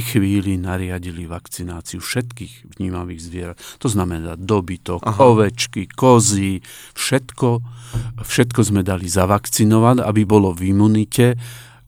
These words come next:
Speaker 1: pretože,
Speaker 2: Áno.
Speaker 1: e, asi naozaj tá migrácia tých pozitívnych zvierat ešte chvíľku na Slovensko zo zahraničia bude trvať.
Speaker 2: A na tých zaočkovaných zvieratkách sa to aj nejako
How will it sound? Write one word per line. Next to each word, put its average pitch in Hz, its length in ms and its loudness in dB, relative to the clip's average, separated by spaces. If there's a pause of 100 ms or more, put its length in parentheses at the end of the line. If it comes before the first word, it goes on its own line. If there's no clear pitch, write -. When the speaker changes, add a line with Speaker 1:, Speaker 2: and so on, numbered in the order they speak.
Speaker 1:
pretože, 98 920 2
Speaker 2:
Áno. 98 300 -4 (180)
Speaker 1:
e, 104 140 2 (880)
asi 104 640 4
naozaj 95 720 2 (240)
tá 92 240 2
migrácia 107 640 2
tých - 240 -12
pozitívnych 90 640 -10
zvierat 90 560 -8
ešte - 320 -14
chvíľku 101 480 -6
na 87 160 -8
Slovensko 92 720 -4
zo 85 160 -6
zahraničia 87 640 -10
bude 85 240 -16
trvať. - 320 -18 (320)
Speaker 2:
A - 80 -6
na 104 100 0
tých 113 280 -2
zaočkovaných 113 640 0
zvieratkách 110 400 0
sa - 80 -2
to 117 160 -2
aj 110 80 0
nejako 104 280 -2